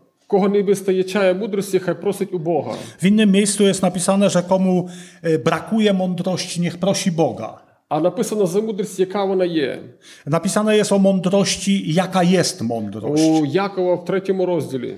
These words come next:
Speaker 2: W liście Jakuba w rozdziale trzecim.
Speaker 1: Е, тринадцятий вірш.
Speaker 2: E, wiersz, e, czternasty.
Speaker 1: Тринадцятий.
Speaker 2: Ой.
Speaker 1: Тринадцятий, тринадцятий.
Speaker 2: E, trzynasty wiersz.
Speaker 1: „Хто мудрий і розумний між вами, хай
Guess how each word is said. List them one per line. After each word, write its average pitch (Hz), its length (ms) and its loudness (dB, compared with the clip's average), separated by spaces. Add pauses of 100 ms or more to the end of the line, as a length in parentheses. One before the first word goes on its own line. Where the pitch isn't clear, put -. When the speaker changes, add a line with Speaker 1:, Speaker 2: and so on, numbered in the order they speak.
(380)
Speaker 2:
W 120 160 -4
liście 190 320 0
Jakuba 175 520 2
w 165 60 0
rozdziale 165 460 2
trzecim. 127 760 -6 (840)
Speaker 1:
Е, 127 120 -2
тринадцятий 175 560 -2
вірш. 156 300 0 (600)
Speaker 2:
E, 135 220 4
wiersz, 160 560 0
e, 156 240 2
czternasty. 143 920 -4 (100)
Speaker 1:
Тринадцятий. - 580 -8 (600)
Speaker 2:
Ой. 147 80 -4
Speaker 1:
Тринадцятий, 120 380 -12
тринадцятий. 120 520 -16 (360)
Speaker 2:
E, 143 160 4
trzynasty 151 720 0
wiersz. 104 480 -8
Speaker 1:
„Хто - 240 -2
мудрий 233 360 0
і 226 60 4
розумний 220 520 0
між 202 280 -2
вами, 170 280 2
хай 185 360 0